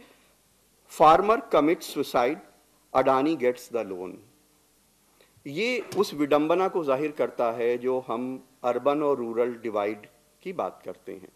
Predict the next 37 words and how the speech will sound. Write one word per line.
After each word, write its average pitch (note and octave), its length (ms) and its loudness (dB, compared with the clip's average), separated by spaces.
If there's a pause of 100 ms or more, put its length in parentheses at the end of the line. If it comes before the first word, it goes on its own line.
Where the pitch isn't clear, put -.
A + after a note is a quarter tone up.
(540)
तिरासी F#3+ 420 8
करोड़ G3+ 420 10
लोग A3+ 280 8
इस A3 180 -4
मुल्क F#3 260 2
में F#3 180 2
ऐसे D3+ 280 0
हैं E3 140 -2
जो F#3+ 120 0
गांवों A#2+ 340 0
में B2 160 -4
रहते G2+ 280 -10
हैं, G2 280 -18 (720)
तिरासी F#3+ 440 4 (200)
करोड़ D#3+ 340 8
लोग F3 240 2
ऐसे C3+ 240 0
हैं C3 260 -2
जो A#2+ 220 -4
इन A#2 140 -6
गांवों G2+ 280 -4
में G2 160 -8
रहते - 280 -12
हैं। - 200 -20 (1300)
आप E3 100 6
देखिए, A3 280 2
जो B3 140 4 (640)
पिछले A#3+ 320 2
साल E3 300 4
अगस्त F3 480 -2
में D#3 200 0
लैक्मे D#3 380 0
फैशन C3+ 440 -4
वीक D3+ 220 -8
हुआ A2+ 500 -2 (200)
मुंबई B2 420 0
में, G#2+ 260 -8